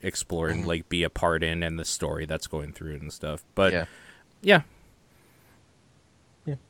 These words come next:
Speaker 2: I mean, a lot of the, the, the, what I think of in the, the Burnout
Speaker 1: <clears throat>
Speaker 2: open world thing is, like, the Ubisoft Assassin's Creed model of you climb a tower and then lock all these little challenge things. That's in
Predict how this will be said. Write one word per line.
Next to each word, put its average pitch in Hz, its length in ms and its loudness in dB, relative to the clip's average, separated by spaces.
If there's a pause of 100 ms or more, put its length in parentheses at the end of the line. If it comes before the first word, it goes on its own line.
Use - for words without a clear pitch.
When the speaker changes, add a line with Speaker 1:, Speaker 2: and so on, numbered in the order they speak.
(140)
Speaker 2:
I 143 40 4
mean, 156 120 12
a 151 60 12
lot 147 160 12
of 135 100 10
the, 127 140 10 (180)
the, 107 280 2 (280)
the, 107 100 0 (440)
what 113 160 8
I 107 80 12
think 131 280 6
of 110 160 8
in 104 120 6
the, 107 160 4 (320)
the 113 160 4
Burnout 98 440 8
Speaker 1:
<clears throat> - 40 0
Speaker 2:
open - 280 -4
world 90 240 0
thing 85 200 -2
is, 85 100 -6
like, 87 140 -2
the 87 160 -2
Ubisoft 87 480 2 (220)
Assassin's - 360 -2
Creed 85 200 -10
model 85 200 2
of 85 80 -4
you 87 80 -4
climb 90 240 2
a 82 60 -4
tower 87 340 4
and 76 140 -4
then 85 160 0
lock 85 340 4
all 82 140 -4
these 87 400 -4 (540)
little 85 180 -4
challenge 76 480 -6
things. 69 440 -12 (120)
That's - 360 4 (280)
in 104 260 2